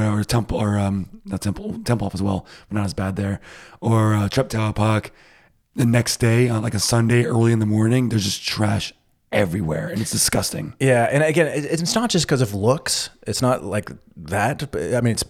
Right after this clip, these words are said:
Speaker 2: that's partly, but it's also just like it just, just kills the environment and the, and all these poor, like, animals and birds and stuff that are eating all this garbage that are leaving behind. And it's
Speaker 1: Yeah.
Speaker 2: just, you know, it's, uh, yeah. So, and again,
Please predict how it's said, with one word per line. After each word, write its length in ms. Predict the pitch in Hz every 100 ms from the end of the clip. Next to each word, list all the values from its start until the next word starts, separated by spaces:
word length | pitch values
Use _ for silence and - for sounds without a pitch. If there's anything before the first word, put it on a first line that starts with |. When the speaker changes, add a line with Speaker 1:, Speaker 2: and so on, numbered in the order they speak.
| -
Speaker 2:
that's 220 | 110 -
partly, 400 | - 104 - 143
but 80 | 123
it's 100 | 147
also 240 | 143 135
just 140 | 104
like 180 | 107 90
it 60 | 82
just, 200 | 92 - _ - - - -
just 300 | 107 98 - _ _ _
kills 300 | 147 147 120
the 60 |
environment 580 | 107 82 92 120 127 120
and 100 | 107
the, 300 | 95 90 104
and 120 | 110 104
all 120 | 120
these 140 | 117
poor, 500 | - 120 117 110 98 - -
like, 240 | 101 92 -
animals 400 | 107 113 117 104
and 140 | 98
birds 400 | 85 107 110 107
and 100 | 113
stuff 300 | - 117 110
that 160 | 110 98
are 180 | 95 92 - - -
eating 400 | 113 113 127 120
all 140 | 117
this 340 | 117 113 - - 131 - - _ -
garbage 380 | 120 107 120 113
that 100 | 117
are 40 |
leaving 220 | 123 120
behind. 420 | 120 120 123 123 113
And 100 | 113
it's 140 | 117
Speaker 1:
Yeah. 40 |
Speaker 2:
just, 200 | 92 -
you 60 | 101
know, 220 | 95 92
it's, 220 | 92 - 104
uh, 220 | 95 92 - - -
yeah. 220 | 156 165 113
So, 180 | 156
and 160 | 135 139
again, 240 | 147 131